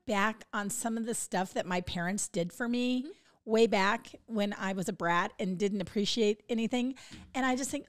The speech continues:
Speaker 1: Oh my gosh, the effort and the thought of putting into that and getting that for me is so cool. I mean, I remember one time Mom got me this red Western, um, jacket.
Speaker 2: Mm-hmm.
Speaker 1: And then another time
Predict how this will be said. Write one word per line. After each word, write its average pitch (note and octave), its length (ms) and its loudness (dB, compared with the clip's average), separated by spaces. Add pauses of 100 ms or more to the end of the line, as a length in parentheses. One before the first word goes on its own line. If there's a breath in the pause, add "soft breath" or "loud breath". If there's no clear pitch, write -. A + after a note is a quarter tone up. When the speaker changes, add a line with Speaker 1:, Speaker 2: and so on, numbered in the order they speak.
(140)
Speaker 1:
Oh E4 120 0
my C4+ 180 0
gosh, F3+ 420 -2
the B3 260 0
effort D#4+ 340 0
and A#3 140 -4
the G#3 60 -2
thought B3+ 300 0
of - 120 -8
putting B3 320 -4
into A#3+ 480 -2 (500 loud breath)
that A#3+ 400 4
and A3 180 0
getting C4+ 380 0
that B3 280 -2
for B3+ 160 -2
me A#3 260 0
is A3+ 100 -4
so - 380 -2
cool. - 400 -6
I A3+ 100 -2
mean, G3+ 140 -2
I A#3 160 2
remember B3 280 0
one A#3 200 4
time A3 220 -2
Mom G#3+ 180 -2
got G#3+ 160 2
me G#3 80 -4
this F#3+ 260 -4
red G#3 280 -2 (280 loud breath)
Western, F#3 720 -2 (100)
um, D#3+ 320 -6 (480)
jacket. - 560 -4 (160)
Speaker 2:
Mm-hmm. A#3 180 -10 (200)
Speaker 1:
And A3 140 2
then A3 100 2
another G#3+ 340 2
time F#3 500 -2